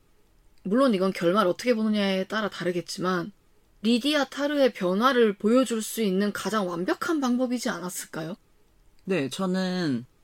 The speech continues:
Speaker 2: 이 영화의, 그러니까 저희가 좀 이따 결말을 다루겠지만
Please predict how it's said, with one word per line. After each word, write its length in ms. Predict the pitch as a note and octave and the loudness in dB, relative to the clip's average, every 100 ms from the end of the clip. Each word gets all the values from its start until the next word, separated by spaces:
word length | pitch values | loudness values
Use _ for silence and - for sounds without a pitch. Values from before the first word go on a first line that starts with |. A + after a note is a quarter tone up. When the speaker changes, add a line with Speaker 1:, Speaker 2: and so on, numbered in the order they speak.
| _ - | _ -6
Speaker 2:
이 180 | F#3+ | 2
영화의, 720 | F3 D3 D#3+ D#3+ D#3+ D#3+ D#3 D#3 | 2 2 0 -2 0 0 -2 -2
그러니까 200 | C3+ - | -4 -6
저희가 300 | - D#3+ D3+ | -6 -4 -4
좀 140 | - G#3+ | -2 -4
이따 160 | G3 | -2
결말을 520 | - F3 F#3 G#3+ F#3 | -4 -2 0 2 2
다루겠지만 920 | D3 D3 C#3+ B2+ - B2+ B2+ C3 B2 | -2 -4 -4 -4 -6 -4 -2 0 -2